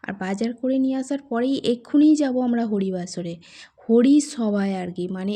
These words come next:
এখানে, আহ, হয়ে ভোগের দিন হয়ে গেছে, ভোগের পরের দিনকে হচ্ছে খিচুড়ি খাওয়ানো। মানে সেই ভোগের প্রসাদ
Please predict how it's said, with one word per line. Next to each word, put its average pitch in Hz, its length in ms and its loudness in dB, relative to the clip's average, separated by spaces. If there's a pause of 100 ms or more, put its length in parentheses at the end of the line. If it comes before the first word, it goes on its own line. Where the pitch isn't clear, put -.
এখানে, 262 460 -2 (640)
আহ, 214 460 -4 (160)
হয়ে 240 280 0
ভোগের 226 480 2
দিন 262 220 4
হয়ে 233 320 0
গেছে, 214 360 -4 (180)
ভোগের 214 380 0 (120)
পরের 208 360 -2
দিনকে 277 540 2 (500)
হচ্ছে 269 320 -2
খিচুড়ি 226 520 2
খাওয়ানো। 170 440 -6 (460)
মানে 185 320 -6
সেই 208 320 -2 (840)
ভোগের 233 640 2
প্রসাদ 262 600 -4